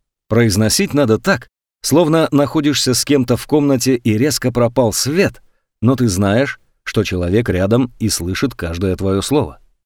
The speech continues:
Сначала произнеси "Я получаю", и потом все фразы, написанные на одноимённом листке. Например, "Я получаю Mercedes G L S четыреста две тысячи двадцатого модельного года".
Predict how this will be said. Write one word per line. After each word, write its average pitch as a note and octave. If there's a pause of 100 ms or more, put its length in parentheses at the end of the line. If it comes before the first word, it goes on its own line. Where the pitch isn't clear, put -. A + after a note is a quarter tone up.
(320)
Сначала F#3+
произнеси C3 (340)
"Я G#2+
получаю", A#2+ (380)
и G#2+
потом A2
все F#2+
фразы, B2
написанные C#3
на A#2+
одноимённом G2+
листке. - (680)
Например, E3+ (600)
"Я C#3
получаю F3+
Mercedes C#3
G A2+
L B2+
S C3+
четыреста B2
две G#2+
тысячи C#3
двадцатого A2+
модельного F#2
года". F2